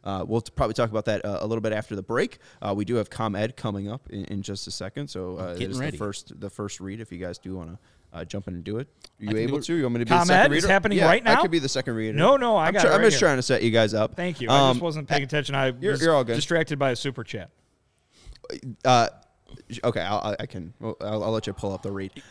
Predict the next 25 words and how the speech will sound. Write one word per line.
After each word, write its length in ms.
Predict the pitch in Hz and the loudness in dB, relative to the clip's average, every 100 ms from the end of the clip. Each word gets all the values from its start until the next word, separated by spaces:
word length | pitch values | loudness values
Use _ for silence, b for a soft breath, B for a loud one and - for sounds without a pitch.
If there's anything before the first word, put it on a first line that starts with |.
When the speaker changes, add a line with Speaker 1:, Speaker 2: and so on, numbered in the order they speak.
| - | -8
Speaker 3:
I, 60 | |
I 20 | 233 - | 0 4
Speaker 1:
Um, 120 | - | 4
Speaker 3:
got 140 | 277 | 2
it. 60 | 170 | -2
I 100 | 226 | -4
got 180 | 190 127 | -6 -10
it. 100 | - | -2
Speaker 1:
but 100 | 170 | 2
then 120 | 185 | 4
we'll 100 | 180 | 4
also 260 | 175 185 180 | 4 2 -2
discuss 440 | 165 - 180 - | -4 0 0 0
about, 280 | 170 190 175 | 0 2 4
uh, 260 | 180 175 180 - _ _ _ _ - | 6 4 2 -6 _ _ _ _ -6
a 40 | |
little 240 | 190 208 196 | 2 2 2
crossover, 680 | - 320 415 - 104 - - _ _ _ _ | -4 -4 -2 0 -2 -4 -12 _ _ _ _
a 60 | - | -2
little, 500 | 175 170 165 165 175 - | 2 4 2 0 -6 -2
little, 640 | 190 180 175 170 170 180 _ _ _ _ | 2 4 4 2 -2 -6 _ _ _ _
little 160 | 160 170 | -8 -4
mixed 280 | 180 - - | -4 -4 -6
sport 340 | - 202 - | -2 -2 -2
here. 320 | - 104 - | -6 -8 -8